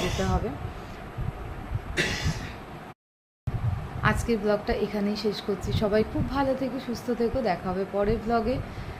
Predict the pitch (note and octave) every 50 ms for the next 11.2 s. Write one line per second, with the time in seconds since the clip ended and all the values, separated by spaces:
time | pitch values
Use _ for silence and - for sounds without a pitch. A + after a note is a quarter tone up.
0 | - - - - - - - F3+ E3+ - F#3+ F3 E3+ F#3+ G3+ G3+ F3+ F#3+ F#3 F3
1 | - - G#3+ G3+ F#3+ G3 F#3+ F#3+ G3+ G#3 A3 A3+ A3 G#3+ - - - C#4 D#4 -
2 | - - - - - - - F3+ F3 F3+ F#3 - - G3+ F#3+ F#3 F#3 F3+ F3 -
3 | - - F#3 F#3 F#3 F#3+ F#3+ F#3 - - - - F#3+ F#3 - - - - G#3 G#3+
4 | G#3 - - - A3+ G#3+ A#3 D4+ E4+ - - - - - - - - G3+ - -
5 | - G3 - - F#3+ G3 F#3 - A3+ B3 A#3+ - - E3 - - G3 F#3+ - -
6 | G#3 G3 - - B3+ D#4+ F#4 - - - - - - - - - - - - -
7 | F#3 F#3 E3+ F3+ F#3+ F#3 - - G#3 F#3+ F#3 F3+ F#3 F#3+ F#3 - F3+ F3 E3+ F3
8 | F#3 F#3+ G#3+ G#3+ - G3 F#3 F#3 F3+ F#3+ F#3 F3+ - G3+ G3 - - E4 G4 -
9 | - - - - - - - - - E3 E3 E3 E3 - - - F#3 F3 F3+ F#3+
10 | F#3+ - - - C4+ C4+ - - G#3 G#3+ G3 G3+ G3 G3 A#3 A3+ - B3 A#3+ -
11 | - G#3 - -